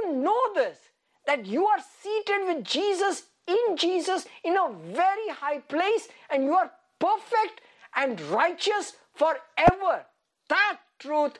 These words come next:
will keep you from Satan. That will keep you from disease and sickness. That will keep you from poverty. That will keep you from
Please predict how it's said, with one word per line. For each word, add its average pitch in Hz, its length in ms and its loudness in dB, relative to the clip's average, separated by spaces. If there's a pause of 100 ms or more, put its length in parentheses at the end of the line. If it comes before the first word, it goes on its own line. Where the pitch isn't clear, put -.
(260)
will 226 160 0
keep 240 280 -4
you 226 100 -2
from 180 180 -2
Satan. - 320 -10 (3000)
That 202 180 -2
will 220 100 -4
keep 247 260 -6
you 247 100 -4
from 220 240 -2
disease 202 480 -4
and 208 140 -4
sickness. - 640 -8 (560)
That 190 180 -2
will 226 120 -2
keep 240 280 -6
you 262 120 0
from 233 240 -2
poverty. 214 760 -2 (220)
That 190 180 -2
will 220 100 -2
keep 240 320 -6
you 269 100 -2
from 240 240 -2